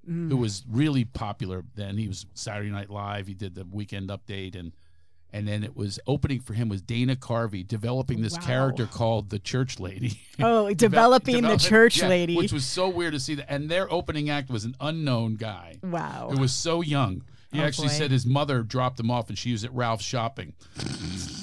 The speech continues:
Speaker 2: And it was David Spade.
Speaker 1: Oh, goodness.
Speaker 2: And I sat there and I said, "Someday I wanna be on that stage." You know, we have these dreams.
Speaker 1: Yeah, well, that's,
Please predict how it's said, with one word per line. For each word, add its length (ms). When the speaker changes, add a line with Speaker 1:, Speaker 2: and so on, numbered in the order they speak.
Speaker 2:
And 120
it 20
was 140
David 320
Spade. 480
Speaker 1:
Oh, 400
goodness. 520
Speaker 2:
And 80
I 100
sat 280
there 80
and 80
I 60
said, 240
"Someday 500
I 40
wanna 200
be 140
on 140
that 160
stage." 380
You 100
know, 200
we 180
have 120
these 180
dreams. 220
Speaker 1:
Yeah, 240
well, 160
that's, 280